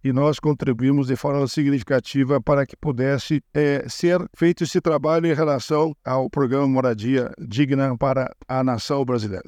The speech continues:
Considerando que o programa foi recriado em vinte e três, a Audio Urbana identificou o risco que o mesmo os problemas ocorridos na execução do programa anterior se repitam na condição desse novo. Da elaboração do relatório por mim relatado,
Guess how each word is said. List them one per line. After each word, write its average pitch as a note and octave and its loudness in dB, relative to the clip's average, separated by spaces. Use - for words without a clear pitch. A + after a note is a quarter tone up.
Considerando D#3 2
que C3+ 0
o C#3+ 4
programa C3 0
foi C3+ -2
recriado C3 0
em B2+ 0
vinte C3+ -2
e D#3+ -2
três, F3 0
a C#3 -2
Audio C3+ 0
Urbana C3+ 2
identificou C#3+ 0
o - 2
risco B2+ -2
que D3 2
o C#3 4
mesmo B2 2
os A2+ -2
problemas B2+ 0
ocorridos C#3 2
na B2+ 2
execução C#3 0
do C#3 -2
programa B2 0
anterior C#3+ 0
se - -4
repitam D#3+ 0
na C3 0
condição C3+ 0
desse C#3 -4
novo. B2 0
Da C#3 2
elaboração E3+ 2
do D#3+ 2
relatório D3+ 0
por C#3+ -4
mim C3+ 0
relatado, C#3 0